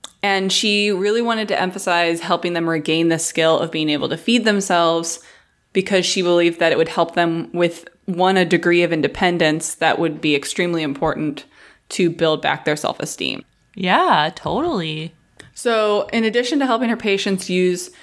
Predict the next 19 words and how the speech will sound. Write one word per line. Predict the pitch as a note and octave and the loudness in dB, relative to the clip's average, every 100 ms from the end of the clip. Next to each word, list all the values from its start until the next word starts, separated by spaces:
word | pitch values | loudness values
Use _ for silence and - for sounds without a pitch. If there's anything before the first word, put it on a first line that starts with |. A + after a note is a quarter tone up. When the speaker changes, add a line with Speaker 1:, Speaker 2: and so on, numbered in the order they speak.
| - - - | -20 -20 -2
Speaker 1:
these | G3+ G3 | -2 2
other | F#3+ F#3+ F3+ | 2 2 2
body | E3+ E3 E3+ | 2 4 2
parts | - E3 D#3+ - | 2 2 2 -2
in | F3 | -4
place | - D#3+ | -2 -2
of | E3 | 0
their | D#3 | 0
hands, | E3+ G#3+ G3+ G3 F#3+ G3 E3+ | 2 4 4 4 2 0 0
like | E3 E3 | 0 0
working | D#3+ E3 | -2 -4
with | E3+ - | -4 0
their, | D#3 D#3 D#3 - - _ _ _ _ | 0 0 -6 -20 -20 _ _ _ _
their | E3+ D#3 | -8 -6
feet, | - D#3 - - _ - - | -6 -6 -6 -10 _ -20 -6
uh, | E3 - - - | -4 -2 -4 -4
and | E3 | -2
their | D3 | -2
teeth, | - C4+ A#3+ A3+ - | 0 0 2 0 -4